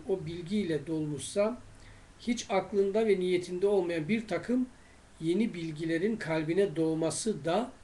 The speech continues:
söz konusu olabilir. Bunun bir güzel örneği arkadaşlar, e, Arşimet'in suyun kaldırma gücünü bulması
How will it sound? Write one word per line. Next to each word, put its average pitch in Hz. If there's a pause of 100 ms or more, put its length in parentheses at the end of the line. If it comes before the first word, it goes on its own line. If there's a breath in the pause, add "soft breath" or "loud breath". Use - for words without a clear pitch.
söz 190
konusu 151
olabilir. 147 (1200)
Bunun 220
bir 240
güzel 196
örneği 165
arkadaşlar, 156 (800 loud breath)
e, 196
Arşimet'in 220 (240)
suyun 214
kaldırma 196
gücünü 151 (440)
bulması 147